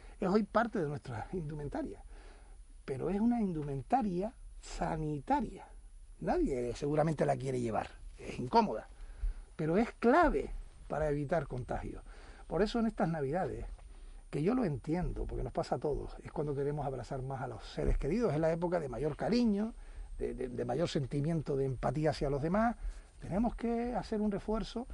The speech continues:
de justamente el sacrificio de, de, de mantener las distancias, porque lo pagaríamos en, en enero o febrero. A partir de ahí,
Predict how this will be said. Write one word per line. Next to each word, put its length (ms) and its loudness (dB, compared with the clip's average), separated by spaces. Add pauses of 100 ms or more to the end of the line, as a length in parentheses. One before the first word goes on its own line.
(340)
de 420 2
justamente 400 4
el 80 2
sacrificio 760 -2 (600)
de, 360 -2
de, 140 -8
de 140 -4
mantener 400 0
las 140 4
distancias, 500 -8 (380)
porque 260 4
lo 100 4
pagaríamos 560 0
en, 200 -4
en 100 -6
enero 300 -2
o 20 -4
febrero. 400 -4 (720)
A 80 -2
partir 240 4
de 60 2
ahí, 180 -2